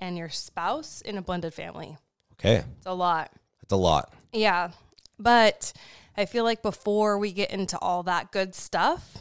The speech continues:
Speaker 1: um, I would like to address what was a bit of, <laughs> I call it a shit show last episode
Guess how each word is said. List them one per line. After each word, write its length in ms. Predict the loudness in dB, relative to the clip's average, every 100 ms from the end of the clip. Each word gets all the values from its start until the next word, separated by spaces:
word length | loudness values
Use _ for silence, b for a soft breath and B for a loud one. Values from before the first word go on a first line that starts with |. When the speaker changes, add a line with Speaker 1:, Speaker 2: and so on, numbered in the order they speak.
| -20 -4
Speaker 1:
um, 520 | 0 2 2 0 -4 -8 _ -2
I 180 | -2
would 200 | 0 -2 0
like 340 | 0 -2 -6
to 200 | -6 -4
address 680 | -4 -4 0 2 2 -2 -6 -8
what 640 | -2 0 0 -2 -6 -14 b b b b -2
was 200 | 0 0
a 60 |
bit 320 | 0 2 2 2
of, 280 | 0 0 0
<laughs> 460 | 0 2 2 2
I 80 | -4
call 260 | -2 0 0
it 80 |
a 60 | -2
shit 200 | -4 -6
show 340 | -4 -2 -2 -4 b b b b
last 720 | -8 0 6 6 4 0 -6 -6
episode 800 | -6 -4 -4 0 0 2 0 -4